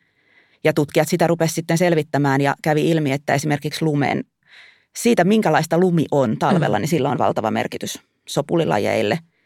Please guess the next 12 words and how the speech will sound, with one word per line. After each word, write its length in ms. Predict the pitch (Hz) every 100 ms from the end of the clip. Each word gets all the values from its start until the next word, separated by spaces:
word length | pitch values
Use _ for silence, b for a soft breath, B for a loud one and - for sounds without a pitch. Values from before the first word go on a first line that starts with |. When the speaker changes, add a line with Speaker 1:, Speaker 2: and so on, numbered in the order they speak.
| _ _ _ _ _ _ -
Speaker 1:
Fennoskandiassa 640 | 226 269 - 165 156 -
ne 80 | 151
syklit 340 | 175 175 156 160
on 140 | 151
jollain 340 | 175 185 160
tavalla 240 | 135 123 107
tullut 240 | 117 147 -
takaisin, 480 | 147 131 - 110 - _ _ _ _ _ _ _ _
mutta 260 | 151 143 143
kaikkialla 380 | 147 - 131 139
muualla 340 | 147 107 98
ei, 280 | - 185